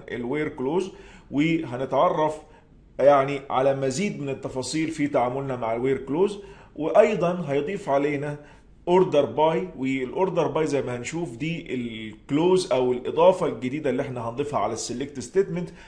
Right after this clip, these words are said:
عشان نعمل سورتنج للداتا او نعمل ترتيب للداتا اللي بيتم استرجاعها من الداتابيز قبل ما نعرضها على اليوزر.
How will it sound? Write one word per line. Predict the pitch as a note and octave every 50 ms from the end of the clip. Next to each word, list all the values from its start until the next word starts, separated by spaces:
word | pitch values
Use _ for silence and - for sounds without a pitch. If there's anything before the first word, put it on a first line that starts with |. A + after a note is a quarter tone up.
| - -
عشان | - - A2+ - D3 D3 D3
نعمل | D#3+ E3 D3+ D3+ D3 C#3+ B2+
سورتنج | - - F#3 F#3 F#3 F3+ - - C#3 C3 B2+ A#2 G#2
للداتا | A#2+ A#2 G#2 F#2 - C#3+ D#3+ E3 - - -
او | B2 B2
نعمل | B2 D3 D3+ C#3+ C3+ B2
ترتيب | - - - - F#3+ B2 - - - F3+ F#3 F#3 C#3+ B2+
للداتا | B2+ B2 G#2 - D3 D3+ D3+ - D#3 C#3
اللي | - A#2+ B2 A#2
بيتم | A#2+ A#2+ A#2+ C#3+ C#3+ C#3 C3
استرجاعها | A#2 - - A#2+ G2+ C3 C3 B2+ - B2+ A2+
من | B2 B2+ B2
الداتابيز | A2+ F#2 F2+ A2+ A2+ A2+ A2 G#2 C#3 D3 C#3+ C#3 - - - - - - -
قبل | D3+ E3 D#3+ C#3+ C3+
ما | B2 B2 A#2+
نعرضها | A#2+ A2+ B2 C3+ A#2+ B2 B2 A#2
على | A2 A#2+ B2 A#2+ A2+ - - - -
اليوزر. | A2+ A2+ B2 D3 F3+ F3 D3+ E3 E3